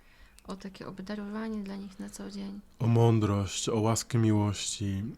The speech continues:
Speaker 2: o łaskę empatii, o łaskę, e,
Speaker 1: Wzajemnego zrozumienia.
Speaker 2: wzajemnego zrozumienia, właśnie to chciałem powiedzieć. E,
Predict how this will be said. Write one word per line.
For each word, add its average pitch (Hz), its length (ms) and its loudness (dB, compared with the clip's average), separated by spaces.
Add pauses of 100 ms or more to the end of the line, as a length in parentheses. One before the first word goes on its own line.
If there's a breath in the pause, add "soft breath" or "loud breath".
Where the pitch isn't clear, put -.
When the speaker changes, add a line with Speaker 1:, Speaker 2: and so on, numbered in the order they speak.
(100)
Speaker 2:
o 104 100 -2
łaskę 104 400 0
empatii, 107 640 2 (100)
o 104 40 -4
łaskę, 104 460 -2 (320)
e, 101 120 -4
Speaker 1:
Wzajemnego 104 640 -2
zrozumienia. 202 520 -10
Speaker 2:
wzajemnego 107 600 2
zrozumienia, 101 580 -2
właśnie 95 340 -8
to 101 120 -10
chciałem 101 300 -8
powiedzieć. 101 560 -8 (1040 loud breath)
E, 104 340 4